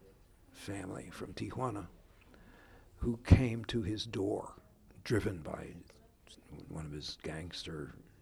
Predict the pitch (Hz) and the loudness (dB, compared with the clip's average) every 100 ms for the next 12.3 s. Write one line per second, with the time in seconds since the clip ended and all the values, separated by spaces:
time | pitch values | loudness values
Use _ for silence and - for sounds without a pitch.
0 | - 101 - - 85 156 - - - - | -20 -12 -6 -6 -6 -10 -14 -18 -18 -18
1 | - - - - 104 98 110 92 104 101 | -20 -20 -20 -12 -6 0 0 2 0 0
2 | - 113 143 147 107 95 - 87 76 - | 0 4 8 8 6 -4 -4 -4 -6 -10
3 | 78 - 85 107 127 - - - - - | -10 -8 -4 -4 -4 -6 -10 -16 -20 -20
4 | - - 113 95 98 90 - 95 104 104 | -20 -14 -10 -6 -6 -4 -2 -2 -4 -6
5 | - 92 92 98 101 101 110 101 - - | -6 -6 -4 -6 -4 -4 -4 -4 -8 -20
6 | - 110 113 104 127 127 117 113 110 107 | -8 0 2 8 10 10 10 6 4 2
7 | 98 110 107 - 143 165 - - - - | 2 2 0 4 6 6 2 -2 -4 -10
8 | - - - - - - - - - 69 | -20 -20 -20 -20 -20 -20 -20 -18 -10 -6
9 | 73 107 110 - 76 73 69 - - 85 | -4 -2 -2 -4 -6 -8 -8 -10 -10 -12
10 | - - - - - - - - - - | -14 -18 -20 -20 -20 -20 -20 -20 -20 -20
11 | - - 117 - - 123 151 151 131 135 | -20 -6 -6 -6 -4 6 10 12 10 8
12 | - 117 120 | 4 2 2